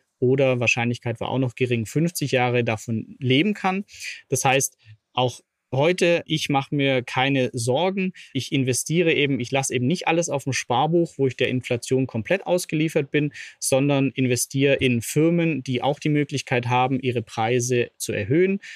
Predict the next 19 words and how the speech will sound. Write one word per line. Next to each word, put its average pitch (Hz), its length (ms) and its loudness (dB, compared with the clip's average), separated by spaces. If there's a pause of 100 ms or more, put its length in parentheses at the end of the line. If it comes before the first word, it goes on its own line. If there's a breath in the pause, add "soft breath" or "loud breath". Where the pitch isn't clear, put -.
sei 113 200 -2
es 117 100 0
in - 140 -4
Aktien 156 480 0
oder 127 280 0
Immobilien. 165 680 0 (220 loud breath)
Also 120 340 -2
wer 123 380 2
das 127 400 0
macht, 139 480 -2
der 127 220 2
ist 135 120 -2
einfach 127 240 0
nicht 123 140 0
komplett 117 360 -2
ausgeliefert 160 680 0
für 139 120 -6
die 135 120 -2
Inflation. 139 680 0